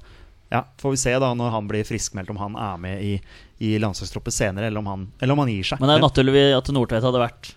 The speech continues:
Speaker 2: tredjevalget her, og Hovland fjerdevalget.
Speaker 3: Ja.
Speaker 2: Så Ruben ut av troppen. Det hadde vært det naturlige her,
Speaker 3: Ja.
Speaker 2: egentlig. Men nå har Ruben vært med på landslagssamlingen før, så det er vel kanskje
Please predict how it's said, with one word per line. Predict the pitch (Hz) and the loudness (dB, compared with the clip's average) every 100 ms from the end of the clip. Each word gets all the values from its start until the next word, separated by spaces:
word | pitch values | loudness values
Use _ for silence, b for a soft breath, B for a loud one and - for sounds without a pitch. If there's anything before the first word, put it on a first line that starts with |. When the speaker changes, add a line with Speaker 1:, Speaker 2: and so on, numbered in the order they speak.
| _ | _
Speaker 2:
tredjevalget | 135 123 110 110 123 | -6 -2 -2 -2 -2
her, | |
og | 120 120 | -2 -2
Hovland | 107 113 | -2 -2
fjerdevalget. | 123 104 101 117 131 - | -2 -2 -2 0 -2 -2
Speaker 3:
Ja. | 98 | -2
Speaker 2:
Så | 139 135 | 2 4
Ruben | 127 117 131 | 4 2 -2
ut | 113 - | -4 -2
av | 113 | 0
troppen. | 117 - 135 | 0 0 -4
Det | 127 | -2
hadde | 123 131 | 0 2
vært | 107 | 0
det | 127 | -2
naturlige | 120 - 107 101 | -4 -4 -6 -2
her, | 117 113 | -2 0
Speaker 3:
Ja. | 107 | -2
Speaker 2:
egentlig. | 110 131 131 | -2 -4 -2
Men | 139 | 2
nå | 139 | 4
har | 127 | 4
Ruben | 120 139 | 2 2
vært | 131 - | 0 0
med | 117 | 0
på | 131 | 0
landslagssamlingen | 117 131 123 127 127 139 | 0 -2 -4 -2 -2 -2
før, | 151 170 - B B B B B | 2 0 0 B B B B B
så | - | -6
det | 143 | -2
er | 131 | -2
vel | 139 127 | -2 -4
kanskje | 131 131 131 127 | -2 0 2 0